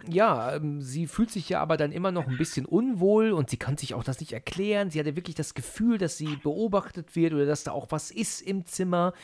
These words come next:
von der Kleinen. Sie fühlte sich irgendwie beobachtet, ne? Und während sie da so am Reden sind,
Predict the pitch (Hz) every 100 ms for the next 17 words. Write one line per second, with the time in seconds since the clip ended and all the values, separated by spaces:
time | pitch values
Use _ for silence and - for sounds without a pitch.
0 | - - 165 165 156 - 165 160 170 165
1 | 127 131 202 175 151 151 165 170 160 139
2 | 156 151 220 180 165 - 170 - 131 139
3 | 214 - - - - - 160 165 - -
4 | - 135 156 214 247 220 - 185 185 180
5 | 175 175 - 147 156 175 - 156 147 190
6 | 262 143 120 135 185